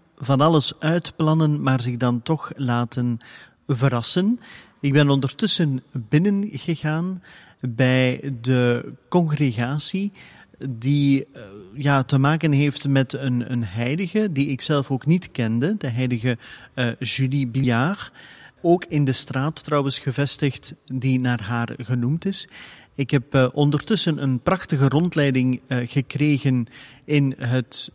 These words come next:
centrum dat eigenlijk informatie geeft over haar leven en de stichting van de congregatie.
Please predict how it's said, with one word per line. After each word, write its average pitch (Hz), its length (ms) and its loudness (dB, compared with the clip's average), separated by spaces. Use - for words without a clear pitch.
centrum 139 880 2
dat 127 180 -2
eigenlijk 135 480 -2
informatie 135 600 -2
geeft 135 360 -2
over 165 300 0
haar 127 240 -2
leven 120 420 -2
en 151 400 0
de 120 100 -6
stichting 180 600 -2
van 170 140 -4
de 156 100 -4
congregatie. 131 840 -4